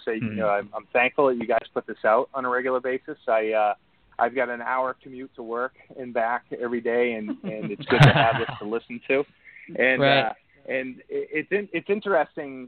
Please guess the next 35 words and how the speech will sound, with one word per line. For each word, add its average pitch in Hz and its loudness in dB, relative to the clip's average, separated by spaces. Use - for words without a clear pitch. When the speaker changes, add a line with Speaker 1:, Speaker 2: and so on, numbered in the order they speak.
Speaker 1:
you 135 -8
know, 131 -4
listening 143 -8
to 135 -4
you 151 2
guys 147 2
and 127 -8
then 120 -12
all 123 -4
the 123 -6
various 120 -8
guests 131 0
and, 110 -8
and 110 -6
their 104 2
opinions 117 -2
on, 104 0
on 104 -8
keeping 113 -2
and, 95 -8
and 113 2
the 104 4
different 120 -2
approaches. 110 -2
And, 98 -4
and, 110 0
um, 95 2
and 117 -6
I 117 -2
know 135 4
one 139 0
of 139 -4
the 123 -12
things 127 -12
that, 110 -4